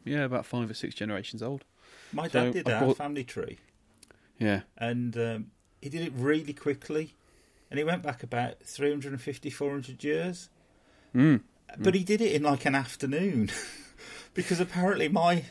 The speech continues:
Speaker 2: forefathers only ever lived on about three roads <laughs> in one part of Birmingham. So it was really easy to just keep going back through the church records. And I said, "Is there any money, Dad?" And he went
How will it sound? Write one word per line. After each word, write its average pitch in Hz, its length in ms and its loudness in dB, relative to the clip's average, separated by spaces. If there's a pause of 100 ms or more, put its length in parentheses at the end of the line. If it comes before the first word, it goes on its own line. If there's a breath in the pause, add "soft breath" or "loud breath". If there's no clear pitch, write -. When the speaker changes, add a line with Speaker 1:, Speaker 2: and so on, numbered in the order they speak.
Speaker 2:
forefathers 123 1000 6 (140)
only 151 260 6
ever 131 160 8
lived 160 260 4
on 170 120 4
about 156 280 2
three 147 280 2
roads 95 640 0 (100)
<laughs> - 100 -20
in 165 380 4
one 143 220 8
part 127 260 -4
of 120 140 -6
Birmingham. 107 560 0 (480 loud breath)
So - 140 0 (100)
it 190 160 12
was 139 160 -2
really 170 320 6
easy 156 320 4
to - 160 -6
just 127 180 -2
keep 156 220 2
going 120 260 6
back 123 220 2
through 127 160 -4
the 117 100 -4
church 120 380 2
records. 120 680 0 (1080 loud breath)
And 151 100 0
I 175 60 2
said, 185 240 0
"Is 151 180 -4
there 147 140 4
any 160 180 0
money, 165 260 -4
Dad?" 175 260 0
And 123 80 -8
he 113 40 -4
went 110 200 -6